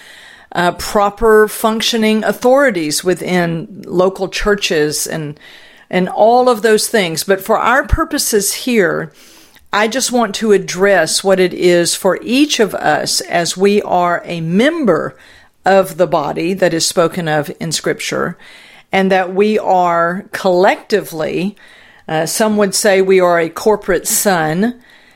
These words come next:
and, uh, then we can say we are the bride of Christ. And all of it, my friends, is really talking about each one of us personally giving ourselves to him. He places us then in the body as he,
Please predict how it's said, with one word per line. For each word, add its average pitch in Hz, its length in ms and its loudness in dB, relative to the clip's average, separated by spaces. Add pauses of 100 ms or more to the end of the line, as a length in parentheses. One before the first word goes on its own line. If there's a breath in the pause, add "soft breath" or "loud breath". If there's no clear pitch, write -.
(160 soft breath)
and, 165 320 0
uh, 160 160 0 (100)
then 175 240 -2
we 175 120 0
can 185 160 -2
say 190 260 2
we 185 220 2
are 175 200 2
the 170 140 -2
bride 165 560 0
of - 160 -6
Christ. 165 460 -2
And 185 120 0
all 262 380 2
of 160 140 -4
it, 160 280 -2
my 170 200 -4
friends, 190 360 0
is 190 380 2
really 220 220 4
talking 214 500 -2
about 202 540 0 (560 loud breath)
each 285 320 4
one 254 160 2
of 226 120 2
us 170 520 0
personally 185 920 -2
giving 208 400 0
ourselves 185 560 0
to 185 140 -2
him. 226 520 0 (440 loud breath)
He 247 180 0
places 233 540 -2
us 208 200 2
then 202 320 2
in 196 280 0
the 175 100 0
body 165 500 0
as 165 300 -2
he, 170 320 -4